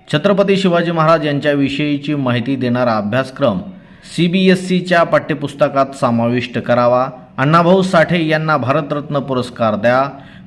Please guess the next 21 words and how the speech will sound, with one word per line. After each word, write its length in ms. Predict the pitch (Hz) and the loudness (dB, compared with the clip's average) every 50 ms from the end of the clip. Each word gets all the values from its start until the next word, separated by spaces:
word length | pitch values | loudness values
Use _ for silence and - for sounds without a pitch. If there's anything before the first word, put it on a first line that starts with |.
| - | 0
पिंपरी 340 | - 170 165 170 196 214 185 | 2 2 2 4 2 2 2
चिंचवड 360 | 175 185 185 180 190 185 185 | 4 2 4 4 4 4 4
शहराच्या 580 | 180 180 185 165 147 151 160 156 156 170 170 165 | 2 2 2 0 2 4 2 2 2 2 2 2
प्रारूप 500 | 165 165 151 139 135 143 151 165 160 156 | 2 2 2 2 4 4 2 0 -2 -2
विकास 440 | 147 139 139 139 147 151 151 147 - | 0 0 0 2 2 2 2 2 0
आराखड्यात 760 | - - 123 123 131 131 123 - - 131 131 135 135 - 139 | -6 -4 -2 0 0 0 -2 -2 -2 0 2 0 0 -2 -6
त्रुटी 500 | 127 - - - 143 151 147 156 214 196 | -8 -8 -8 -4 -4 -2 0 0 2 2
असल्याने 460 | 160 143 - 143 143 139 127 117 117 | 2 2 2 2 0 2 2 0 -2
तो 180 | 113 - 113 | -2 -4 -4
रद्द 280 | 107 113 143 147 143 156 | -2 -2 -2 -2 -2 -6
करावा, 440 | 147 - 143 139 135 139 139 143 143 139 - - - - - - - | -2 0 2 2 4 4 2 2 0 -2 -6 -14 -20 -20 -12 -4 -2
तसेच 280 | 165 - 208 208 180 190 | 0 0 0 0 0 2
डॉक्टर 340 | 185 151 147 127 - 170 170 | 2 2 2 2 0 -4 0
बाबासाहेब 480 | 156 135 135 147 160 160 196 180 160 | 2 2 4 4 2 2 2 0 0
आंबेडकर 400 | 151 143 139 135 123 143 147 139 | 0 -2 -2 -2 0 0 0 0
पुतळ्यामागील 800 | 139 139 135 127 131 135 135 135 131 127 123 120 120 123 131 131 120 - - | 0 -4 -6 -4 0 2 2 2 2 2 -2 -2 -2 -4 -4 -4 -6 -6 -4
पोलीस 280 | 123 135 165 185 180 - | -2 0 0 0 -2 -2
स्टेशनचे 420 | - 151 131 127 131 131 123 131 | -6 -6 -6 -4 -6 -6 -2 0
आरक्षण 400 | 113 104 107 107 - - 117 107 98 | 0 0 0 -4 -6 -6 -6 -2 0
रद्द 220 | 127 151 147 147 | 0 -2 0 -4
करणे, 340 | 160 - 165 160 165 170 | -4 -2 -2 0 2 2